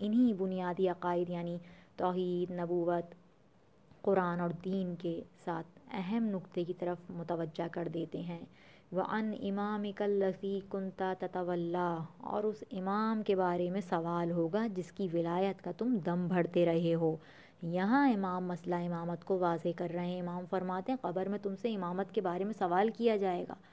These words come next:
यानी लोगों को मुतवज्जा कर रहे हैं कि फ़ैसला कर लो, जब नकीरैन सवाल करेंगे कि तुमने जिसको अपना इमाम मान रखा था, अपना इमाम मान लिया था, क्या वो वाकई इमाम था?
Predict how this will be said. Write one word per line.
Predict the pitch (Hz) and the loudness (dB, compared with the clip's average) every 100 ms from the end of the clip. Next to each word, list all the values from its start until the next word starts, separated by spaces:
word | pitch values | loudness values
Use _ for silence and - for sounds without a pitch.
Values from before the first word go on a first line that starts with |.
| - - - | -20 -20 -6
यानी | 170 202 | -2 4
लोगों | 196 180 208 | 4 4 2
को | 247 | 0
मुतवज्जा | 226 196 170 160 196 214 | 2 2 0 2 0 4
कर | 233 | 4
रहे | 226 | 4
हैं | 233 | 2
कि | 214 | 0
फ़ैसला | - 175 165 202 208 | 2 0 2 0 2
कर | 196 175 | 2 4
लो, | 185 | 4
जब | 202 220 | 4 2
नकीरैन | 190 175 185 175 196 | 2 0 0 2 0
सवाल | 202 180 175 196 | 0 0 2 2
करेंगे | 185 180 202 175 175 | 4 2 2 2 2
कि | 196 | 2
तुमने | 190 185 180 170 175 | 0 -2 -2 -4 0
जिसको | 185 185 - | 0 2 0
अपना | 185 190 185 | 0 0 -4
इमाम | 175 175 185 180 | -2 -2 0 0
मान | 180 196 | 0 0
रखा | 196 - 165 | -2 -2 -6
था, | 165 - - - _ - - - - - - - - - - - - - | -4 -4 -6 -16 _ -20 -20 -20 -20 -20 -20 -20 -20 -20 -20 -20 -16 -8
अपना | 185 202 208 | -4 -2 -2
इमाम | 185 180 202 180 | -2 0 0 0
मान | 175 208 | 2 2
लिया | 202 180 170 | 2 4 2
था, | 170 190 | 2 -2
क्या | 190 220 | 0 -2
वो | 202 | 0
वाकई | 165 165 208 220 | 0 0 0 0
इमाम | 202 196 202 | 0 0 -2
था? | 202 233 | -4 -6